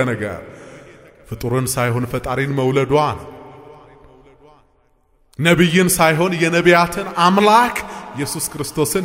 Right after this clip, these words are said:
መውለዷ፣ በድንግልና ጸንሳ በድንግልና መውለዷ፣ ይሄ የተከበረ ነገር ነው።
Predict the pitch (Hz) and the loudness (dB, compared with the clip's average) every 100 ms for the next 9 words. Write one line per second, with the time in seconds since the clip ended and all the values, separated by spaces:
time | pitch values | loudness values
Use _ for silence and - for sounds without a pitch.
0 | 107 139 170 254 233 131 104 76 67 - | -2 4 6 6 4 0 -6 -8 -14 -16
1 | - - - - - - - - - - | -18 -20 -20 -20 -20 -20 -20 -20 -20 -16
2 | - 117 131 131 135 139 131 131 135 123 | -10 -6 -2 0 0 0 -2 -4 -6 -8
3 | 120 - - 139 131 127 127 127 131 175 | -8 -10 -6 -4 -2 -2 -2 -2 -4 -8
4 | 123 110 151 165 170 165 160 120 104 170 | -8 -2 6 6 8 6 4 -2 -2 -8
5 | 220 254 - 240 233 170 214 214 208 196 | -8 -10 -10 -6 -6 0 2 4 4 4
6 | 180 107 170 | 2 2 -8